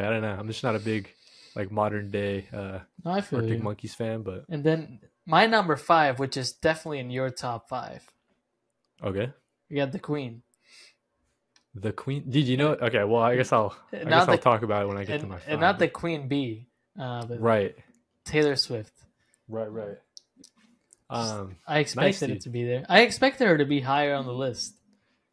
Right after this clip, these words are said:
Speaker 1: Yeah. Um, I mean, listen, it might surprise you to know that Taylor Swift isn't on my top five.
Speaker 2: Wow.
Speaker 1: So, and I think th-, there's a lot of reasons for that, right? I think
Speaker 2: It's
Speaker 1: for me,
Speaker 2: probably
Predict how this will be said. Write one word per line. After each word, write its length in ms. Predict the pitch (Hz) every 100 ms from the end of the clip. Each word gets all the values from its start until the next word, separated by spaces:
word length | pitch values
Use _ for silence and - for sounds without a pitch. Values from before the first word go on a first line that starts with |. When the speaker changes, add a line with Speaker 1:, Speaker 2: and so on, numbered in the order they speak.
| _ _
Speaker 1:
Yeah. 340 | 117 151 135 101 -
Um, 400 | 120 117 110 98 85 _ _ _ _ _ _ _ _ _ _ _ _ 160
I 120 | 131
mean, 280 | 143 147 123
listen, 460 | 147 160 127 98 95 - _
it 100 | 131
might 180 | 139 156
surprise 480 | - - 160 160 147
you 140 | 131
to 60 | 139
know 100 | 160
that 160 | 113
Taylor 260 | - 135 131
Swift 280 | - 156 151
isn't 280 | 135 131 123
on 200 | 110 139
my 120 | 101 92
top 300 | 104 - -
five. 220 | 82 131 _ _ _ _ _
Speaker 2:
Wow. 380 | 147 160 170 127
Speaker 1:
So, 460 | - 123 113 101 92 _ _ - -
and 140 | 170
I 100 | 190
think 320 | 196 262 190 160
th-, 160 | 214 226
there's 180 | 247 240
a 40 |
lot 160 | 247 208
of 60 |
reasons 300 | 175 143 120
for 140 | - 113
that, 180 | 98
right? 200 | 117 127
I 60 | 127
think 260 | 165 220 175
Speaker 2:
It's 80 |
Speaker 1:
for 100 | 147
me, 40 | 135
Speaker 2:
probably 520 | 180 165 143 127